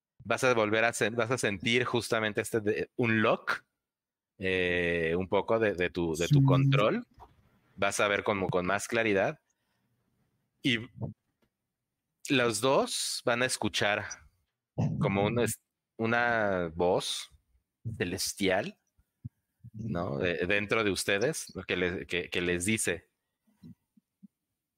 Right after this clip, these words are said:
Speaker 1: "El secreto de la tierra control es controlar tu emoción.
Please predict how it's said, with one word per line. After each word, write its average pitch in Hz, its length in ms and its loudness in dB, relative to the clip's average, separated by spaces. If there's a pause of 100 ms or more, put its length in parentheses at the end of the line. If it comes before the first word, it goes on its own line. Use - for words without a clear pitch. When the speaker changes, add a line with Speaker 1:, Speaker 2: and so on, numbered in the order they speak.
(260)
Speaker 1:
"El 95 160 -4
secreto 123 500 -2
de 131 100 2
la 92 200 -2
tierra 107 380 -2
control 98 600 -2 (920)
es 92 160 -4
controlar 110 680 0
tu 95 80 -2
emoción. 73 580 -4